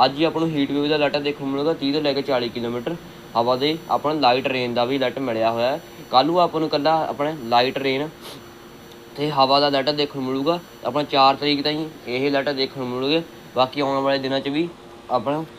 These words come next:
ਆਈਸੋਲੇਟਿਡ ਮੌਸਮ ਰਹੂਗਾ ਆਪਣੇ ਹੱਲੇ ਵੀ, ਕਿਉਂਕਿ ਆਪਾਂ ਦੇਖ-, ਆਪਣੇ ਪੂਰਾ ਚੱਲ ਰਿਹਾ, ਤੁਸੀਂ ਦੇਖਿਆ ਵੀ ਹੋਊਗਾ, ਜਿਸ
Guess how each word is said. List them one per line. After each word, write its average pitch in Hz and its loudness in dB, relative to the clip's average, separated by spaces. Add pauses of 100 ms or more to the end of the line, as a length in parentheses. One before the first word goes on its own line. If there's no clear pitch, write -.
(180)
ਆਈਸੋਲੇਟਿਡ 151 6
ਮੌਸਮ 156 -2
ਰਹੂਗਾ 151 2 (300)
ਆਪਣੇ 147 6
ਹੱਲੇ 143 0
ਵੀ, 147 -4
ਕਿਉਂਕਿ 156 -2
ਆਪਾਂ 151 -2
ਦੇਖ-, 139 -4
ਆਪਣੇ 156 0 (400)
ਪੂਰਾ 139 6
ਚੱਲ 135 2
ਰਿਹਾ, 143 0
ਤੁਸੀਂ 147 -6
ਦੇਖਿਆ 127 -2
ਵੀ 156 2
ਹੋਊਗਾ, 156 2 (360)
ਜਿਸ 143 0